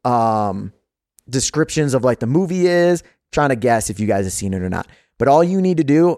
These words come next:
uh, writing on the board, we're gonna write in batches of three. You just need to write the three movies, okay,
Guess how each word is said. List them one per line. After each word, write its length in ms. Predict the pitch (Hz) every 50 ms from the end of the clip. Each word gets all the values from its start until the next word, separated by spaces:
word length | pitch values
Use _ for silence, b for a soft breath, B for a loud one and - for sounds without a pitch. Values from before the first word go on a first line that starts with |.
| -
uh, 100 | 139 139
writing 300 | 123 113 131 135 147 -
on 100 | 151 151
the 80 | 147 131
board, 400 | 120 131 135 135 147 160 156 139
we're 100 | 143 131
gonna 120 | 127 127
write 140 | 131 131 120
in 60 | 123
batches 320 | 107 127 131 143 - 139 127
of 80 | 131 -
three. 160 | - 139 139
You 80 | 135 127
just 160 | 135 135 -
need 120 | 147 143
to 80 | 127 110 - -
write 320 | 120 107 131 135 160 -
the 100 | - 143
three 380 | - - - 143 135 147 156 156
movies, 580 | 151 151 139 120 104 104 - - - - - - _ _ _ -
okay, 320 | 120 113 127 139 151 185